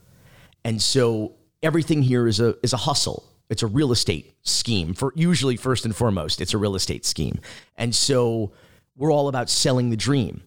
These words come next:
We have no indigenous industry here. As Carl Hiaasen says, the only thing we produce in Florida is oranges and machine guns. So we sell the dream. Uh, there's a, a professor in,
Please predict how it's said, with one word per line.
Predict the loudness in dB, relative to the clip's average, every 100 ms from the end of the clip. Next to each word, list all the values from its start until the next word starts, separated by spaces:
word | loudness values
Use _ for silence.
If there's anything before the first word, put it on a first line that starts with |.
| _
We | -2
have | 2
no | 2 2
indigenous | 0 0 0 0
industry | 2 0 0 -2
here. | -4 -4
As | -2
Carl | 0 2
Hiaasen | 2 0 -2
says, | -2 0 -2 -6 -12 -2
the | 0
only | 2
thing | 2 0
we | 0
produce | -2 0 2 2
in | -2
Florida | -2 0 2 0
is | -2
oranges | 0 2 2 2 2
and | 0
machine | 0 0 0
guns. | 0 -6 -6 -6 -8 -20 _
So | -4 0 2 2 2 0 -6 -14 -20 -20 _
we | -10 -2 2 4 2 0 -2
sell | -2 0 0 0
the | -2
dream. | 0 2 2 -2 -12 _ _ -20 _ _
Uh, | -4 -2
there's | 2 2 2
a, | 2 0 -4
a | -6
professor | -4 -2 -2 0 0
in, | 0 -2